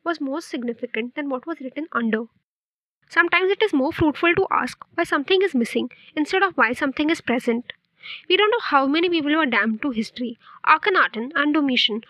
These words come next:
were just the fortunate few who survived. These individual iconoclasms occurring after a person's death are a nod to the power of history and the desire to be remembered, or at the very least,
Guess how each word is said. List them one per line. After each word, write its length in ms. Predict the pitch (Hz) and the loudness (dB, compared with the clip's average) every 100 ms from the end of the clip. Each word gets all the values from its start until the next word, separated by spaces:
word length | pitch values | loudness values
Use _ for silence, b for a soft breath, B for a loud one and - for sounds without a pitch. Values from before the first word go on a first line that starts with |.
| B - | B 0
were 140 | 339 | 2
just 220 | 381 370 | 2 0
the 60 | 415 | -2
fortunate 520 | - 247 - 302 311 | 2 2 2 0 0
few 180 | - 269 | 2 2
who 100 | 302 | 0
survived. 600 | - 247 226 226 - - _ | -2 -4 -2 -4 -8 -18 _
These 280 | 320 392 392 | 2 2 2
individual 520 | 269 240 277 339 370 | 2 4 4 2 0
iconoclasms 840 | 285 240 226 226 240 226 226 269 - b b _ - | 0 0 0 2 -2 0 -2 -4 -12 b b _ 2
occurring 340 | 254 320 381 392 | 2 4 2 2
after 240 | 349 392 | 2 2
a 120 | 392 | 0
person's 440 | - 240 - 311 - | 2 0 0 -2 0
death 200 | 262 - - B - | -2 -2 -20 B 0
are 100 | 370 | 4
a 40 | |
nod 320 | 339 254 285 | 4 4 2
to 60 | 392 | 2
the 100 | 392 | 2
power 300 | - 233 254 | 2 2 2
of 100 | 320 | 0
history 500 | - 233 - - 226 B B - | -2 -4 0 0 0 B B 0
and 120 | 320 | 2
the 60 | 370 | 4
desire 420 | 302 240 233 247 | 4 2 2 2
to 100 | 311 | 2
be 140 | 330 | 2
remembered, 520 | 311 247 220 202 247 - B - | 2 2 2 2 -2 -6 B 2
or 120 | 403 | 2
at 160 | 392 302 | 4 2
the 80 | 339 | 2
very 260 | 277 330 | 4 4
least, 300 | 277 247 - | 2 0 -4